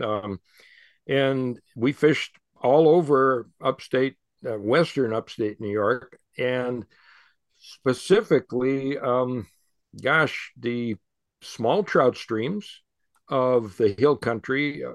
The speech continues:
east and south of Buffalo, and then some lakes, and also, of course, Lake Erie. Um, my first memory was, uh, I was a, a toddler. I might have been about three years old,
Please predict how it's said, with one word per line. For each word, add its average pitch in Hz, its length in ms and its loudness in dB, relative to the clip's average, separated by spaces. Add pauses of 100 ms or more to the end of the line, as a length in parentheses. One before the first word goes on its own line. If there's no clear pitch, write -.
(160)
east 131 320 -4
and 117 120 -6
south 120 320 0
of 107 60 -12
Buffalo, 110 500 -4 (360)
and 160 260 2
then 156 200 4
some 170 280 0
lakes, 120 580 -2 (140)
and 156 260 2
also, 135 600 2 (100)
of 123 180 -2
course, 117 300 0
Lake 113 360 -2
Erie. 135 360 0
Um, 107 160 -4 (280)
my 147 180 2
first - 640 0 (220)
memory 135 640 0 (680)
was, 123 840 2
uh, - 60 -6
I 117 280 -6
was 131 260 0
a, 110 180 -4 (140)
a 113 80 -2
toddler. 143 540 2
I 120 80 0
might 117 320 -4
have 147 100 -4
been 131 160 -4
about 123 340 -2
three 131 240 -4
years 131 320 0
old, 135 340 0